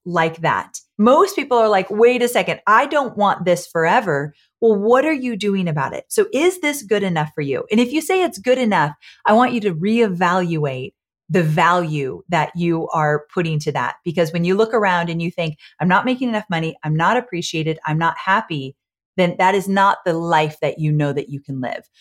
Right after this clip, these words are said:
So I think you have to turn inward and ask yourself, "Why am I staying here?" The number one reason that most people stay in a job they do not want is because security.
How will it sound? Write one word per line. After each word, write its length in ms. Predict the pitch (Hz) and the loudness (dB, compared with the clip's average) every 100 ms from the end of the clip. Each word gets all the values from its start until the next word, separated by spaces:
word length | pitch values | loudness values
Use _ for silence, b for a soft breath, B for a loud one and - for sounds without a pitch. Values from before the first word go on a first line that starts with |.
| b | b
So 200 | - 233 | 0 2
I 60 | 226 | 2
think 200 | 262 254 | 0 0
you 100 | 262 | 2
have 140 | 254 | 0
to 80 | 240 | 0
turn 280 | - 226 - | -2 -2 0
inward 380 | 208 202 165 147 | 0 0 0 0
and 140 | 156 | 0
ask 240 | 160 160 185 | 0 -2 -8
yourself, 240 | - 135 | -10 -10
"Why 300 | 240 269 - | -8 -6 -4
am 200 | 349 302 | -2 -2
I 120 | 262 | -2
staying 340 | 226 - 185 180 | -2 -2 -2 -2
here?" 280 | 156 107 - _ _ _ | -4 -8 -12 _ _ _
The 60 | 190 | 2
number 280 | 190 202 277 | 2 2 2
one 200 | 285 269 | 2 2
reason 300 | 220 208 208 | 0 0 -2
that 180 | 190 | -2
most 340 | 165 175 190 - | 0 0 0 -4
people 220 | 240 262 | -8 -8
stay 240 | - 190 | -4 -4
in 80 | 185 | -2
a 80 | 175 | -2
job 320 | 156 143 165 | -2 -2 -2
they 100 | 175 | -4
do 180 | 151 156 | -4 -4
not 260 | 180 220 208 | -2 -2 -2
want 280 | 156 139 - _ _ - | -2 -4 -6 _ _ -6
is 160 | 160 | -6
because 400 | - 156 147 135 | -6 -6 -6 -8
security. 560 | - 147 139 117 113 | -10 -8 -4 -4 -6